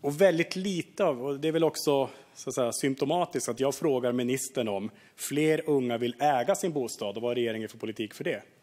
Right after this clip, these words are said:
Ett svar får vi, att det pågår en utredning. Men sen kommer ministern, eh, i slutet av sitt svar och pratar om hyresrätter. Det är alltså inte det den här interpellationen handlar om, utan det jag har frågat om är: hur ska unga få möjlighet att äga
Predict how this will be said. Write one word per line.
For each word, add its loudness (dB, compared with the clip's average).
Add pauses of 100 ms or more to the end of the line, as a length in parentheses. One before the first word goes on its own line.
Ett -2
svar -6
får -8
vi, -2 (540)
att -6
det -8
pågår -4
en -6
utredning. -6 (480)
Men 4
sen 2
kommer 0
ministern, 0 (480)
eh, -8
i -2
slutet 2
av 2
sitt -4
svar -2 (180)
och -6
pratar -2
om -6 (180)
hyresrätter. -6 (680)
Det -6
är 0
alltså -4
inte -4
det -2
den -6
här -4
interpellationen -10
handlar -4
om, -10 (340)
utan 0
det 4
jag 4
har 2
frågat -2
om -4
är: -6 (320)
hur 4
ska -2
unga 0
få -8
möjlighet -4
att -14
äga 0